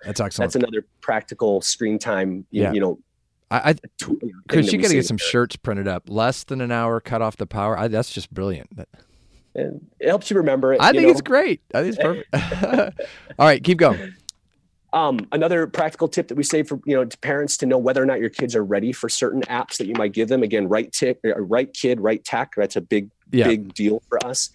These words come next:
Speaker 2: Is, um, whatever app your kid wants to use. I don't care what Disney princess is on the front of it. I might have even mentioned this in the first one, but it's still something really practical that I want parents to use.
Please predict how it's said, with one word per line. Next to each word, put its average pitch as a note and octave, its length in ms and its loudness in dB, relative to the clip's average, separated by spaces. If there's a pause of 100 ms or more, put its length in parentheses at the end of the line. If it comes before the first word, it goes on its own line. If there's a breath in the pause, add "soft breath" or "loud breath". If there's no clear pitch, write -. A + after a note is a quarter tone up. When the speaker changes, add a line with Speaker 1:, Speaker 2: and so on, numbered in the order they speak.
(400 loud breath)
Speaker 2:
Is, G#2+ 460 0
um, G2 160 -4
whatever A#2+ 320 2
app A#2+ 200 -4
your A#2 120 -6
kid A2 240 -2
wants G#2+ 260 -2
to G2+ 80 -12
use. B2 340 -2
I A2+ 60 -4
don't A2 120 -4
care - 120 -2
what G2 240 0
Disney G#2 300 -2
princess - 520 -4
is A2 120 -6
on G2+ 140 -2
the F2+ 60 -4
front A#2 220 -2
of A#2+ 80 -2
it. D3 160 2
I A2+ 60 -2
might B2 160 2
have C3 100 2
even G2+ 180 2
mentioned G#2+ 320 0
this F#2+ 100 0
in F2 100 -10
the E2 80 -8
first - 320 -2
one, B2 160 2
but F#2+ 100 0
it's - 140 -6
still A2 160 -2
something G2+ 340 -4
really F#2 160 -2
practical F#2 520 -6
that F2+ 100 -4
I E2+ 40 -4
want F#2 200 -4
parents F#2 300 -6
to F2+ 60 -10
use. G2 240 -4